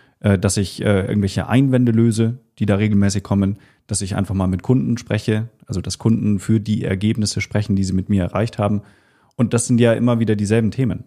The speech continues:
Also und wenn man da einmal nur kurz nachdenkt, was sind die Einwände, die ich ständig höre,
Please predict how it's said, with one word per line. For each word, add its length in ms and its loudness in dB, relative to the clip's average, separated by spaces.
Also 320 -4
und 220 -6
wenn 100 4
man 100 6
da 140 2
einmal 240 2
nur 160 2
kurz 220 -4
nachdenkt, 360 -2
was 100 -2
sind 120 0
die 100 0
Einwände, 340 0
die 100 -2
ich 80 -4
ständig 300 -2
höre, 320 0